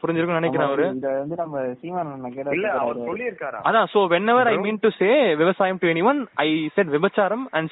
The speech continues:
Speaker 1: still felt bad about it" சொல்லியிருக்காரு. ம்.
Speaker 3: ம்,
Speaker 2: ஆ.
Speaker 3: ம், ம்.
Speaker 1: ம், என்னமோ சீமான் அண்ணன் ரெஃபரன்ஸ் எடுத்திருந்தாரு லோக்கி.
Speaker 2: இல்ல, அதான் சீமான் மட்டும் இத வைக்கிறதால ட்ரிகர் ஆகி வரும்ன்றேன்.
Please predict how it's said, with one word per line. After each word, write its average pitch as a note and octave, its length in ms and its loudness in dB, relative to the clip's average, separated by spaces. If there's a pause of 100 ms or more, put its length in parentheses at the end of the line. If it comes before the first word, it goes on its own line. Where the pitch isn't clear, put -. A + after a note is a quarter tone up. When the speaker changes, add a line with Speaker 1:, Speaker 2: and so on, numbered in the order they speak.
Speaker 1:
still G#3+ 260 2
felt G#3+ 220 0
bad E3 180 4
about D#3+ 220 -2
it" D#3 160 -6
சொல்லியிருக்காரு. C3+ 340 2 (260)
ம். C#3 240 -10 (600)
Speaker 3:
ம், C3 240 -8
Speaker 2:
ஆ. B2 140 -2
Speaker 3:
ம், A#2 380 -6 (340)
ம். E3 60 -6
Speaker 1:
ம், D3+ 280 -6
என்னமோ D#3 300 0
சீமான் G3+ 280 4
அண்ணன் D3+ 200 0
ரெஃபரன்ஸ் C#3+ 240 -4
எடுத்திருந்தாரு C3+ 460 -4
லோக்கி. C3+ 440 -8 (1000)
Speaker 2:
இல்ல, D#3+ 180 -4
அதான் C#3 260 -4
சீமான் E3+ 280 -8
மட்டும் C#3+ 380 -8
இத C#3 100 -6
வைக்கிறதால C3 680 -8
ட்ரிகர் C3 200 -8
ஆகி A#2+ 100 -6
வரும்ன்றேன். A2+ 440 -12